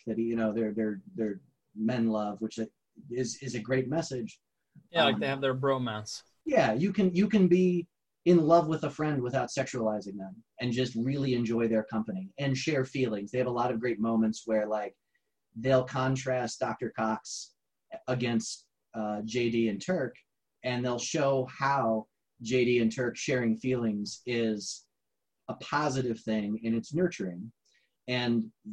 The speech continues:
Speaker 1: that, I think they do it in a way that presents it as a masculine thing, um,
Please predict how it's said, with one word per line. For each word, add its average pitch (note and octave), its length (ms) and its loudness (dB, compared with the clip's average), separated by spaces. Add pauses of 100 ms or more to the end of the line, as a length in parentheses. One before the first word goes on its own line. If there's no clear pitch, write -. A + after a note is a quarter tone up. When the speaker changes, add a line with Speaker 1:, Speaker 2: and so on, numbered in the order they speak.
(100)
Speaker 1:
that, C#3 300 6 (100)
I C3+ 120 4
think B2 400 -4
they B2+ 140 2
do B2+ 200 4
it B2 100 4
in A#2 120 2
a A2+ 80 4
way A#2 260 2
that A#2+ 160 -4
presents C3 520 0
it A#2 160 -2
as A2+ 140 -4
a A2 80 2
masculine G#2 840 -2
thing, G#2+ 360 -6 (920)
um, G#2+ 420 -2